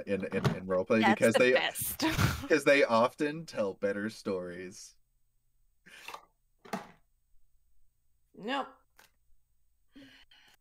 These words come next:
Speaker 1: <laughs> Um,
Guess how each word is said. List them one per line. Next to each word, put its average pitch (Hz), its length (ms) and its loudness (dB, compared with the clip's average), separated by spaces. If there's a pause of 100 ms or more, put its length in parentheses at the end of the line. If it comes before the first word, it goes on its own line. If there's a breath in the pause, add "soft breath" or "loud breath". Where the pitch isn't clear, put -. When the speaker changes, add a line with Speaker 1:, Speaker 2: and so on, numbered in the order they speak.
(840)
Speaker 1:
<laughs> - 640 -10 (1400)
Um, 104 480 0